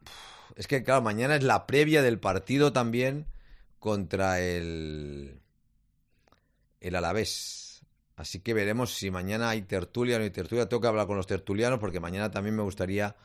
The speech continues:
eh, hablar un poquito del tema secciones, eh, por el hecho de que este fin de semana han jugado y que este fin de semana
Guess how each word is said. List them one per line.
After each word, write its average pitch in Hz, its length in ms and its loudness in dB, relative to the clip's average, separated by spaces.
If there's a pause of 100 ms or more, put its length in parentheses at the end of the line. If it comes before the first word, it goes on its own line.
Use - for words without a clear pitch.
(540)
eh, 90 240 -4
hablar 87 280 -2
un 95 100 -4
poquito 90 380 -4
del 85 180 -4
tema 92 200 -6
secciones, 110 880 -4 (100)
eh, - 420 -12
por 80 160 -6
el 80 120 -4
hecho 92 280 -2
de 90 140 -4
que 80 200 -6
este 82 200 -8
fin 82 120 -8
de 82 80 -6
semana 85 300 -4
han 82 60 -6
jugado 123 380 4
y 151 80 2
que - 80 -6
este 92 160 -6
fin 92 140 -8
de 92 80 -4
semana 98 380 -2